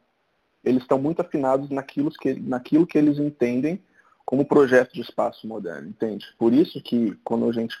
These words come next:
fala de moderno no Brasil, obviamente dando os créditos ao Lúcio Costa como grande teórico, mas em termos de execução, o trabalho do Niemeyer junto com o Bullemax foi o que produziu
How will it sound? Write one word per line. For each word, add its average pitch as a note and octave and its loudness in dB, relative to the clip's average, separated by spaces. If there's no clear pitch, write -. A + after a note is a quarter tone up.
fala A2 0
de G#2 -2
moderno B2 4
no C3+ -2
Brasil, A#2 0
obviamente B2+ 0
dando A#2 -6
os A#2 -16
créditos A#2 -6
ao A#2 -4
Lúcio A2+ -10
Costa A2+ -4
como A#2 -6
grande A#2 -8
teórico, C3+ 0
mas A2 -4
em A2+ -8
termos B2+ -2
de C#3+ 0
execução, D3 -2
o G#2 -4
trabalho A2 4
do B2 -2
Niemeyer A#2+ -4
junto C3+ -14
com C#3+ -12
o - -8
Bullemax B2+ -8
foi C#3 -4
o C#3 -4
que - -10
produziu C#3 0